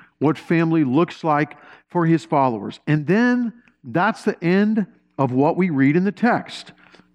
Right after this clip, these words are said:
We don't know what else happens. In fact, if you go to chapter four of Mark, which I assume we'll look at next week, I'm sure we will, parable of the soils, you go to chapter four, it's like, well, now Jesus is out on a boat. So we don't know what happens next.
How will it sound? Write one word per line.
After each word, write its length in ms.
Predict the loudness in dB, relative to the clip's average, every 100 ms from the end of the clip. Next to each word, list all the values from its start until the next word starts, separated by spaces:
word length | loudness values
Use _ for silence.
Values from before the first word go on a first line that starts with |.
| _
We 180 | -2 0
don't 120 | 2
know 100 | 2
what 120 | 2
else 180 | 2 -2
happens. 720 | -2 -2 -2 -8 -12 -12 -12 _ _ _ -12
In 100 | -6
fact, 240 | -4 -4
if 80 | -6
you 80 | -4
go 140 | -2
to 80 | -2
chapter 360 | -2 -2 0 -4
four 320 | -2 0 0
of 100 | 0
Mark, 320 | 0 0 0
which 160 | -4 -2
I 180 | 0 0
assume 380 | -2 -2 0 2
we'll 160 | 2
look 160 | 2 0
at 200 | -2 -2
next 260 | -6 -2
week, 180 | 0 2
I'm 100 | 0
sure 180 | -2 0
we 120 | 0
will, 280 | 2 2 0 -6 -20 -8
parable 400 | -2 0 2 2
of 80 | 0
the 80 | -2
soils, 380 | 0 0 0
you 40 | -2
go 120 | -2
to 80 | 0
chapter 360 | -2 -4 -4
four, 360 | -6 0 2 2
it's 140 | 0
like, 180 | -2 -2
well, 100 | -2
now 160 | 0 0
Jesus 380 | 0 -2 -2 -4
is 100 | 0
out 140 | 2
on 100 | 2
a 60 | 0
boat. 340 | 2 0 -2 -14 _ _ _ _ _ _
So 160 | -12 -2
we 140 | 0
don't 140 | 2 2
know 160 | 2
what 280 | 0 0 0
happens 440 | 2 0 -2 -10 -2
next. 560 | 0 0 -2 -10 -20